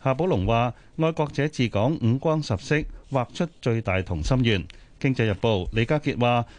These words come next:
港華擁有五個王牌，強攻智能為-，強攻智慧能源。信報：人民銀行降準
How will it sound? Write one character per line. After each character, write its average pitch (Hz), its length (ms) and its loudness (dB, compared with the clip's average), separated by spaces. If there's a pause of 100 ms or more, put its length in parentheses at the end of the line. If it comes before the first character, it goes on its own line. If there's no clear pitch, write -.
(120)
港 156 220 0
華 113 220 0
擁 117 260 0
有 120 300 2
五 110 180 2
個 120 100 0
王 92 220 0
牌， 110 320 2 (100)
強 104 300 0
攻 175 320 0 (180)
智 120 260 -4
能 90 300 -2
為-， 101 200 0 (560)
強 123 260 2
攻 208 260 0
智 165 160 -2
慧 127 140 2
能 87 180 0
源。 98 220 0 (260)
信 139 220 -2
報： 120 260 0 (240)
人 131 140 0
民 127 220 0
銀 127 240 2
行 117 320 0 (120)
降 160 340 0
準 143 300 0